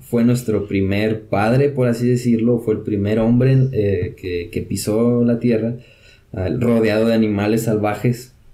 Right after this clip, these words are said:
rodeado de aventuras en el huerto. Yo me, me pregunto hasta dónde tuvo que viajar para ponerle nombre a los animales. No sé si quizá Dios se los formó o le dijo, "Ve y, y los que encuentres los vas nombrando", no sé.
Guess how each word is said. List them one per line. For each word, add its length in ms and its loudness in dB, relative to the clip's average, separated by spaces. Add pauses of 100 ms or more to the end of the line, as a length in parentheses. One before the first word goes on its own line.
(280)
rodeado 500 0
de 80 2
aventuras 800 0
en 120 2
el 140 4
huerto. 560 0 (1160)
Yo 140 0
me, 160 0
me 200 -2
pregunto 460 0
hasta 340 -2
dónde 360 2
tuvo 420 4
que 120 2
viajar 580 -2 (920)
para 320 -2
ponerle 460 2
nombre 680 2 (280)
a 80 -2
los 200 0
animales. 680 -2
No 140 -2
sé 140 -2
si 120 -8
quizá 280 -6
Dios 200 2
se 80 2
los 160 0
formó 680 -2
o 60 -10
le 80 -4
dijo, 200 -4
"Ve 220 0
y, 420 0
y 60 -4
los 200 -4
que 140 -6
encuentres 600 0
los 160 -6
vas 180 2
nombrando", 480 4
no 180 0
sé. 280 0